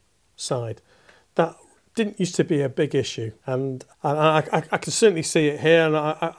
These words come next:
there's some wonderful examples. We have a group who come here every Wednesday called the Live Well Growers, who are brain injuries,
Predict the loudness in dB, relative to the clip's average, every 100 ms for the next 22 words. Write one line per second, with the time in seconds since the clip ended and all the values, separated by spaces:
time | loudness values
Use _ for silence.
0 | -8 -6 -2 -2 0 4 4 4 -2 -2
1 | -2 -2 -2 -2 0 0 -2 0 0 -2
2 | -16 -20 -20 _ -4 0 2 2 0 0
3 | -2 -2 -4 -8 -4 -4 -2 -2 -2 -4
4 | -4 -4 -4 -4 -4 -6 -6 -4 -4 -4
5 | -6 -6